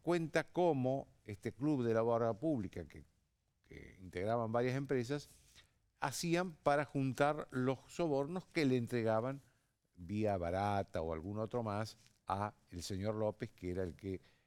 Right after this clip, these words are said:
el recolector final de lo que terminaba yendo al matrimonio presidencial. Eh,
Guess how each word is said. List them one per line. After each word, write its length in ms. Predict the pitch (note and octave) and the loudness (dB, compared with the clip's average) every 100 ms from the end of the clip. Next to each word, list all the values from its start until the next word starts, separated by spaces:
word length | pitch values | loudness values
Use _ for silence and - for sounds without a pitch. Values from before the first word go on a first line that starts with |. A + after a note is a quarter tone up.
| _ | _
el 180 | F2+ E2 | -8 -8
recolector 580 | F#2 F#2+ E2+ - G2+ | -8 -8 -8 -8 -10
final 480 | F2+ G#2 G2 G#2 G#2 - _ _ | -8 -6 -2 -2 -2 -8 _ _
de 320 | - E2+ A2+ B2 | -20 -4 0 4
lo 260 | C3 A#2+ | 4 2
que 100 | - | 0
terminaba 680 | G2+ A#2+ A2 A2 A#2+ C3+ C3+ | -2 0 0 0 0 2 2
yendo 480 | A2+ A#2 A2+ B2 - | 0 -2 -2 -4 -4
al 220 | - G2+ G2+ | -6 -4 -4
matrimonio 500 | F#2 F#2+ F2 F#2 E2 | -6 -8 -8 -6 -8
presidencial. 680 | D2+ - D2+ D2 - - _ _ _ _ _ - | -10 -14 -18 -20 -20 -20 _ _ _ _ _ -8
Eh, 200 | A#2+ | -8